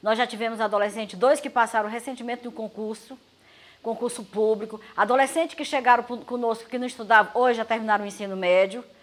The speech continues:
né? Adolescente que hoje estão inseridos no mercado de trabalho.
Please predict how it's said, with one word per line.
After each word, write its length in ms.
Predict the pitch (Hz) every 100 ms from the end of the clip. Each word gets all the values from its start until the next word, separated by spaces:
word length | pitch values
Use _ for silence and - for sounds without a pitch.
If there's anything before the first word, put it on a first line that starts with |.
| - _
né? 100 | - - -
Adolescente 680 | - 226 277 269 294 262 -
que 80 |
hoje 180 | 269 269
estão 160 | 254 247
inseridos 340 | 233 226 233
no 60 | 269
mercado 460 | 240 220 254 269
de 100 | 240
trabalho. 600 | 214 202 170 175 190 208